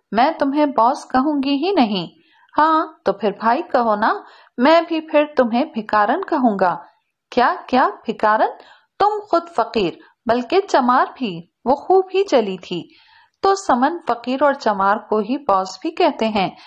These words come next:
रवि ने बड़े आराम से नए मायने ईजाद किए थे। "मैं इतनी बेवकूफ नहीं हूँ भाई, जो तुम्हारी बात पर यकीन कर लूं," वो बोली थी।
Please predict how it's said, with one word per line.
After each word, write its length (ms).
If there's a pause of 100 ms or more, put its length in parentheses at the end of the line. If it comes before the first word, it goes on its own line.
(320)
रवि 260
ने 120
बड़े 280
आराम 460
से 280
नए 300
मायने 420
ईजाद 440
किए 220 (100)
थे। 160 (580)
"मैं 160
इतनी 260
बेवकूफ 600
नहीं 280
हूँ 180
भाई, 300 (380)
जो 80
तुम्हारी 480
बात 360
पर 120
यकीन 420
कर 220
लूं," 200 (320)
वो 100
बोली 360
थी। 300